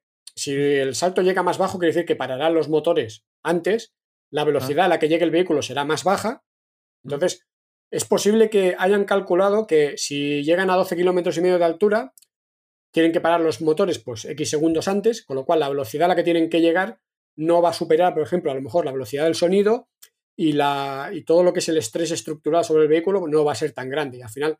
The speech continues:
Speaker 1: reduces el riesgo de que tengas un problema estructural por el tema de, del, del estrés. Siempre decimos en la, en los directos, ¿no?, de SpaceX, "Mira, ahora pasa por el momento de Max Q", ¿no?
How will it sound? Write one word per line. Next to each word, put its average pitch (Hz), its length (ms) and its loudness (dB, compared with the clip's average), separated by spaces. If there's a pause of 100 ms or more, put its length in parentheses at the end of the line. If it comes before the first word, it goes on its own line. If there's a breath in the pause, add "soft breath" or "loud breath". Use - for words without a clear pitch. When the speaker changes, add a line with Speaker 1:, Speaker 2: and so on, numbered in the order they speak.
(720 soft breath)
Speaker 1:
reduces 180 440 2
el 190 120 4
riesgo 175 380 2
de 143 100 -6
que 143 80 -6
tengas 165 240 -2
un 175 120 0
problema 165 460 0
estructural 135 880 -4
por 123 120 -14
el 123 100 -14
tema 151 200 0
de, 143 460 -2
del, 123 300 -14 (100)
del 135 120 -6
estrés. 185 220 -6
Siempre 165 220 0
decimos 165 320 0
en 156 120 -2
la, 147 160 -6
en 147 120 -10
los 131 140 -10
directos, 160 420 -4
¿no?, 165 140 -10
de 147 80 -14
SpaceX, 151 500 -6 (240)
"Mira, 196 140 4
ahora 240 160 2
pasa 233 160 -6
por 240 100 2
el 220 60 4
momento 214 240 4
de 185 100 0
Max 202 340 -2
Q", 135 300 -2
¿no? 240 180 -10